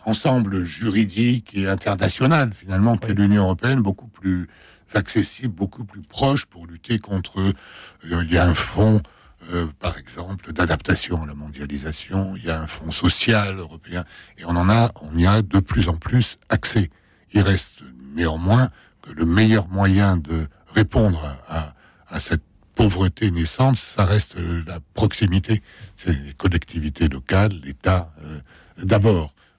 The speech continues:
Speaker 1: Mais au niveau européen, les outils existent.
Speaker 2: Et donc, euh, peut-être, euh, on va ti-,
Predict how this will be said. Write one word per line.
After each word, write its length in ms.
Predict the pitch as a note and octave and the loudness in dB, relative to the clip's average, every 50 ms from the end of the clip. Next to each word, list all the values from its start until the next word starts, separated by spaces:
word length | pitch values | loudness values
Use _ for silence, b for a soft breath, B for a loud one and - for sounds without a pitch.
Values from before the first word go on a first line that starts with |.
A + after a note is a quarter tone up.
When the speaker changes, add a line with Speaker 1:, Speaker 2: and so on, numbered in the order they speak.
| _ - | _ 2
Speaker 1:
Mais 280 | G#2+ A2+ A#2 A2 - - _ _ _ _ _ | 2 4 4 2 -2 -8 _ _ _ _ _
au 220 | - - - - | -20 -10 -2 2
niveau 320 | A2 A#2 A2 F#2+ G#2 A2 F#2+ | 4 4 4 4 4 4 4
européen, 540 | F2+ E2+ F2+ E2 - G2 G2 G#2+ B2 - - - - - - | 4 2 0 -2 0 2 2 4 2 0 -2 -10 -14 -2 2
les 180 | A#2 A2+ A2+ | 4 4 4
outils 220 | B2 G#2+ - - A2 | 2 0 0 0 0
existent. 460 | F#2+ F2 C#2+ - B1 - _ _ _ _ B B B B B B B - | 0 0 -2 -8 -18 -20 _ _ _ _ B B B B B B B 2
Speaker 2:
Et 60 | D3+ | 4
donc, 180 | E3 D#3 - | 4 4 6
euh, 140 | D#3 C#3+ C3 | 4 4 4
peut-être, 420 | C3 - - - - C#3 - - C#3 | 2 0 -2 0 0 0 2 4 4
euh, 220 | B2+ A#2+ A#2 A2+ | 4 4 4 4
on 100 | A2+ A2+ | 4 4
va 120 | A2+ A#2+ | 4 2
ti-, 140 | - - C3 | 4 4 2